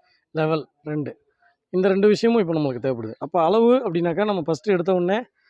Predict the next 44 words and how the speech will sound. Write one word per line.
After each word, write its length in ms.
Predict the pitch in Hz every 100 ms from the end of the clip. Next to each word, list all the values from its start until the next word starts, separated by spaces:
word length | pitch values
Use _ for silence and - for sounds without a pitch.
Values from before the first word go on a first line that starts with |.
| _ _
மூலமட்டம் 360 | 196 214 196 160
போட்டு 160 | 156
திருப்பணும் 320 | 156 170 170
பாத்தீங்கன்னா, 300 | 147 143 165
அந்த 180 | 147 156
அளவுக்கு 320 | 156 165 175
எல்லா 160 | 180 160
நூலையும் 280 | 147 156 151
கட்ட 140 | 120
சொல்லிட்டேன். 300 | 117 98 120 _ _ _ _ -
அந்த 120 | 160
செவுத்து 300 | 151 214 202
ஓரத்துல 360 | 196 180 180 196
நம்மளுக்கு 300 | 180 156 151
வந்து 160 | 160 240
ஒட்டி 220 | 202 156 214
வரதுனால, 420 | 190 147 147 147 214
செவுத்துலேருந்து 500 | - 185 180 185 202
ஒரு 120 | 185
ஒன்பது 260 | 160 165 175
இன்ச்சு 180 | 170 170
வச்சு 240 | 143 196
ஒரு 100 | 170
நூல் 120 | 160 156
கட்டியிருப்போம். 460 | 143 135 131 196 311 _ _ _ _ -
அந்த 180 | 170 175
மூலையிலேருந்து 540 | 185 226 220 208 208
ஒரு 120 | 202
நாலு 280 | 165 165 190
அடி 140 | 185
வச்சு 280 | 190 151 226 302 - _ _ _ -
அது 120 | 170
வந்து 200 | 190 190
இழுத்து 240 | 196 196
இங்க 140 | 196 160
கட்டி, 220 | 151 214
அதுக்கு 260 | 233 160
ரைட் 180 | 165 170
ஆங்கிளுக்கு 320 | 180 175 165
ஒரு 80 | 165
அளவு 200 | 147 147
இருக்கு, 180 | 139 127
அதை 100 | 131
வச்சிருப்போம். 380 | 135 131 110 120